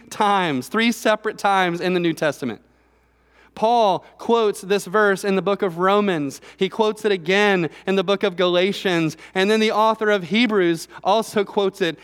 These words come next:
in Hebrews chapter ten. And this truth is so important.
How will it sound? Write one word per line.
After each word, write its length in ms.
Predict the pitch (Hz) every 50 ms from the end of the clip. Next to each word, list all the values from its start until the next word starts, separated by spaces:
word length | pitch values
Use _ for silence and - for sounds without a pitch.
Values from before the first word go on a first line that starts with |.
| - - -
in 100 | 185 185
Hebrews 480 | 180 156 196 196 190 190 185 180 170 -
chapter 380 | - 202 185 180 175 185 175
ten. 260 | - - 185 180 170
And 100 | 170 180
this 140 | 208 247 -
truth 400 | - - - - 254 254 240 -
is 100 | 214 196
so 360 | - - - - 247 247 247
important. 420 | 247 233 - 240 233 226 208 196